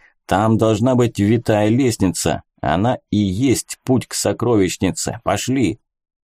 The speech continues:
Мират шёл замыкающим, поэтому он заметил стражников последним. «Стража сокровищницы!» довольно хрюкнул Босх. «Пришли, стало быть!»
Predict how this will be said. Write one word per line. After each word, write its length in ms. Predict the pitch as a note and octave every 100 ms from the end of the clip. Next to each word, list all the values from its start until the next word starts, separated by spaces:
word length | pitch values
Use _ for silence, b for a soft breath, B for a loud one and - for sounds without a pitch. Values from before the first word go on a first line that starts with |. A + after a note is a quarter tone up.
| _ _ _ _ -
Мират 460 | G2 A#2 F3+ A#3
шёл 240 | - F#3 E3
замыкающим, 960 | E3 E3 - A#2 A2+ A2 - G2+ G2 -
поэтому 600 | - B2 A3+ - F3+ D#3+ -
он 240 | C#3 F#3+ D#3+
заметил 640 | G#2+ A2 C3 E3+ D3 C3+
стражников 880 | - - A#2+ B2 A#2+ G#2+ - A2 - -
последним. 840 | A2+ A#2+ A2 A2 D#2+ - E2 - _ _ _ _ _ _ _ _
«Стража 880 | - - - - G2+ A#2+ A#2 A2 A#2
сокровищницы!» 1300 | - A2 A#2+ C3 D3+ D3 B2 F2+ E2+ - F#2 - G#2+
довольно 460 | F#2+ G#2+ A2+ G#2 G2
хрюкнул 460 | - A2 - G#2
Босх. 400 | G#2 G#2 E2+ - B B - _
«Пришли, 720 | - G2 C3+ A#2+ D3 D#3+ E3
стало 600 | - - _ A#2 G2+ F#2+
быть!» 360 | D2+ C#2 -